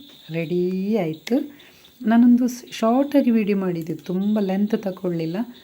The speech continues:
ನೋಡಿ, ಇದನ್ನು ಓಪನ್ ಮಾಡುವ, ಕಾಣ್ತದೆ ನೋಡಿ, ಹೊಗೆ ಬರ್ತದೆ ಹೇಗೆ ನೋಡಿ,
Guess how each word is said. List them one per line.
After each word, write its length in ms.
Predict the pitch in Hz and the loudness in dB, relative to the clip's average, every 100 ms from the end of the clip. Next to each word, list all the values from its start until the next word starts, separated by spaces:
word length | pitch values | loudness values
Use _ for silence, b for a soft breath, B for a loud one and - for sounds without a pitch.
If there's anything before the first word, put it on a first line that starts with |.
| B B B 240 | B B B -8
ನೋಡಿ, 220 | 185 180 180 | -4 -2 0
ಇದನ್ನು 280 | 180 180 | 0 -2
ಓಪನ್ 300 | 170 170 156 | -4 -6 -10
ಮಾಡುವ, 240 | 151 147 151 165 202 - _ | -10 -12 -10 -10 -12 -16 _
ಕಾಣ್ತದೆ 440 | 170 165 170 175 | -10 -8 -8 -8
ನೋಡಿ, 240 | 160 160 170 | -8 -8 -8
ಹೊಗೆ 300 | 175 165 175 | -8 -4 -4
ಬರ್ತದೆ 480 | 170 180 180 196 180 | -2 -4 -6 -6 -2
ಹೇಗೆ 280 | 180 180 | -2 0
ನೋಡಿ, 360 | 180 180 202 233 | -2 -2 -4 -6